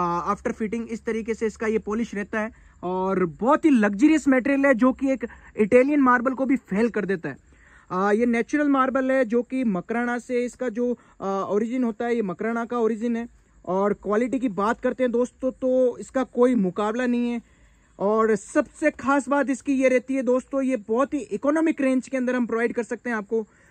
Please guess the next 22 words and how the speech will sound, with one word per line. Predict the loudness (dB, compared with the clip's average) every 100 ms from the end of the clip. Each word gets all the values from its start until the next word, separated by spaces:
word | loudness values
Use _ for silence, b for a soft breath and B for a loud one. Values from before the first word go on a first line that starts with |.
| -2
मात्र | 2 2 0 -2
और | 2 2
मात्र | 2 0 -2 -6 -4
चालीस | -2 0 0 0
रुपये | -4 -2 0
से | 0
लेके | 2 2 2 0
और | 2 0 B B -2
लगभग | 0 0 0 0
सत्तर | 0 -2 2 0
रुपये | 0 -2
की | -2
रेंज | 0 0 0
में | 0
हमारे | 2 0
पास | 2 2 0 -2
इस | -6 -4 -2
तरीके | -2 0 -2
के | 0
लॉट्स | 0 -2 -2
मिल | -2
जाएंगे। | -2 -4 -4